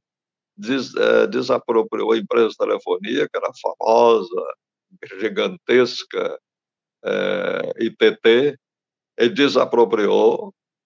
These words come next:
né, assumiu, assumiu o controle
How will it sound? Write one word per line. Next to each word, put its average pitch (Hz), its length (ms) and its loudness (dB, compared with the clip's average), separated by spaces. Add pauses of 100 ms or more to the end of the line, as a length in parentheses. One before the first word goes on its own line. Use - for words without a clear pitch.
(440)
né, - 300 -8 (580)
assumiu, 127 800 2 (680)
assumiu 117 680 -4
o 156 80 -2
controle 165 840 0